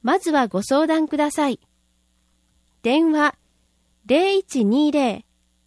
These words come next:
二七九八八九、二十四時間受付。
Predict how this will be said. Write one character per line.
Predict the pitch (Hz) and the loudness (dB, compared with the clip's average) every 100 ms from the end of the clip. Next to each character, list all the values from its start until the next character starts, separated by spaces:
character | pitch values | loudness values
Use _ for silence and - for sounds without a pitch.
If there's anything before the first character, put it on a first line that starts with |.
| _ - | _ -6
二 | 214 330 370 | 0 2 4
七 | 381 339 247 | 4 2 -2
九 | - 254 226 175 _ _ _ _ _ _ | -4 -2 0 -2 _ _ _ _ _ _
八 | 220 226 349 | -6 -2 -2
八 | 370 392 311 | -2 -2 -4
九、 | - 269 262 202 - _ _ _ _ _ _ _ | -4 -2 0 0 -4 _ _ _ _ _ _ _
二 | - 285 339 | -2 -2 0
十 | 320 285 | 0 0
四 | 240 220 | 0 -2
時 | 302 | -4
間 | - 277 226 - | -2 -2 -2 -4
受 | 202 269 | -4 -4
付。 | - - 254 | -4 -4 -4